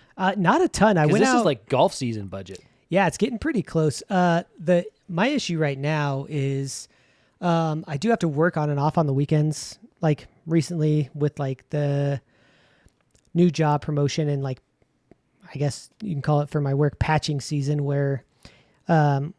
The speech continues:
Speaker 1: we do a lot of, you know, patches, upgrades and stuff. And, uh, because we work with a lot of our customers' production servers, those have to be done off hours on the weekend when people aren't working. And so a lot of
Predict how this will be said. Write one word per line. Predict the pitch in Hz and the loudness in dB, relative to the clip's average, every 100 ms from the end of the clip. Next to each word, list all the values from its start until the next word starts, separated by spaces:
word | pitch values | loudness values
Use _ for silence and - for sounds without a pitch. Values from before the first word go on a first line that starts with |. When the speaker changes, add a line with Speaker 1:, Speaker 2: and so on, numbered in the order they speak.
| - - | -18 -8
Speaker 1:
we | 151 | -2
do | 147 | 0
a | |
lot | 143 139 | 2 0
of, | 143 - _ | -2 -4 _
you | 156 | -4
know, | 143 | -2
patches, | 131 147 143 156 139 | -2 -4 -2 -2 -2
upgrades | 139 - 135 143 139 - - - - _ _ _ _ _ _ | -2 -2 0 2 0 -4 -12 -16 -20 _ _ _ _ _ _
and | 170 147 | -4 -4
stuff. | - 160 147 - 302 | 0 0 0 -4 -4
And, | 170 151 | -2 0
uh, | 151 147 147 - _ _ _ _ _ _ | 0 0 0 -4 _ _ _ _ _ _
because | 160 151 151 135 | -4 0 -2 0
we | 147 | 0
work | 143 147 | 0 0
with | 156 160 | -2 0
a | |
lot | 143 147 | 0 0
of | 143 147 | 0 0
our | 135 | -2
customers' | 156 - 147 - | -2 -2 -4 -4
production | 147 139 131 151 | -4 -4 -4 -4
servers, | - 160 170 175 - - - - | 2 2 2 -4 -8 -18 -12 -2
those | 160 | 0
have | 170 151 | 2 -2
to | 147 | -2
be | 147 | -2
done | 151 151 147 - _ _ | 0 0 -2 -6 _ _
off | 170 156 | 2 2
hours | 165 156 156 147 - - | 2 0 0 -2 -4 -4
on | 151 | 0
the | 143 | 0
weekend | 151 156 151 | -2 -2 -2
when | 147 | -2
people | 143 143 143 | -2 0 -2
aren't | 147 | -4
working. | 135 143 139 - _ - _ _ _ _ _ _ _ _ - _ _ _ - | -6 -4 -6 -8 _ -20 _ _ _ _ _ _ _ _ -20 _ _ _ -4
And | 160 | -4
so | - 147 135 123 - _ _ _ _ | -2 -4 -4 -8 -12 _ _ _ _
a | 151 | -2
lot | 143 143 | 0 0
of | 143 143 | 0 -2